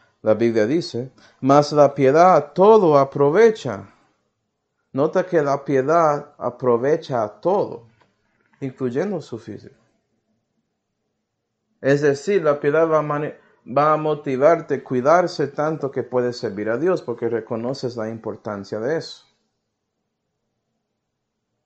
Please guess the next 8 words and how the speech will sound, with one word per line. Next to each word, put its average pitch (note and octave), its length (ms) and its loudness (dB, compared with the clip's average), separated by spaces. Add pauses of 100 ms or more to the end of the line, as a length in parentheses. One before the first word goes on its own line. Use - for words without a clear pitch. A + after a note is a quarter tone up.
(2250)
Porque C#3+ 340 6
tiene E3+ 460 4
la E3 220 6
promesa D#3+ 840 2
de E3 160 6
esta C#3+ 380 0
vida F#3+ 560 0
presente, E3+ 1080 0